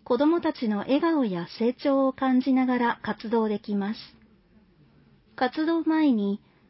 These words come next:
会員登録と講習会の受講が必要です。気軽にファミリーサポートセンターへお問い合わせください。その他、援助の謝礼は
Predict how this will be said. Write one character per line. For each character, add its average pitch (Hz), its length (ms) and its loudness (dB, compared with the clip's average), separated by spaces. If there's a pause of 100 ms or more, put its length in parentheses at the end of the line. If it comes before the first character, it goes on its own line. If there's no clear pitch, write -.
(100)
会 285 260 2
員 302 260 4
登 294 200 0
録 214 220 -6
と 175 340 -6 (160)
講 320 200 0
習 370 240 -2
会 202 280 -2
の 170 100 -4
受 170 180 -8
講 247 220 0
が 233 120 -4
必 - 300 -10
要 196 200 -4
で 190 180 -8
す。 - 40 -20 (960)
気 233 140 -4
軽 302 240 6
に 277 380 8
フ 240 80 -2
ァ - 20 0
ミ 262 140 4
リ 311 180 4
ー - 40 -4
サ 302 120 0
ポ 311 160 0
ー - 40 0
ト 311 120 -2
セ 320 180 0
ン 320 80 2
タ 233 120 -4
ー 185 280 -2
へ - 20 -6
お 170 100 -6
問 214 240 0
い 214 60 2
合 208 100 0
わ 202 80 -4
せ - 140 -8
く 202 100 -10
だ 202 140 -6
さ 202 200 -4
い。 190 140 -6 (1800)
そ 254 80 -4
の 247 140 -2
他、 - 240 -12 (1000)
援 339 240 2
助 247 140 0
の 185 100 0
謝 185 200 -6
礼 202 260 -2
は 190 260 -2